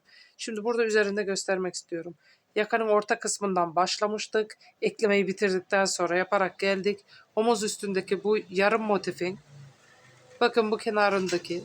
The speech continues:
trabzanın içine bir, yanındaki boşluğa bir. Bir boşluk atladım, diğer boşluğa dolgu. Bir boşluk atladım, diğer boşluğa dolgu.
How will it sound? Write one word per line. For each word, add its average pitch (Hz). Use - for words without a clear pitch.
trabzanın 208
içine 175
bir, 214
yanındaki 208
boşluğa 190
bir. 170
Bir 247
boşluk 226
atladım, 208
diğer 214
boşluğa 190
dolgu. 180
Bir 247
boşluk -
atladım, 185
diğer 226
boşluğa 190
dolgu. 160